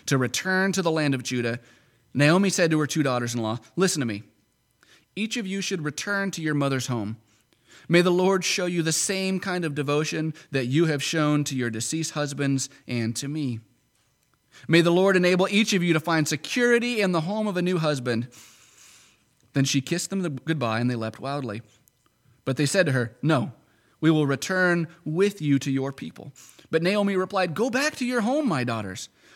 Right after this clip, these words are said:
There's no reason for you to return to Judah with me. I'm no longer capable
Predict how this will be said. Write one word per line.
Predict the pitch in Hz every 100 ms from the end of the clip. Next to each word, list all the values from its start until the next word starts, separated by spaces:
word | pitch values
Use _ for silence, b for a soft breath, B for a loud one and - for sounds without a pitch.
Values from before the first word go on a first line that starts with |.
| b
There's | 175 180 175
no | 208 226 247 262 254
reason | 247 233 160 151
for | 147
you | 151 147
to | 143 135
return | 131 - 185 185
to | 170
Judah | 139 151 143
with | 139 139
me. | 180 147 110 _ B B B B B B B
I'm | 147
no | 175 240
longer | 285 302 294
capable | - 349 262 214 190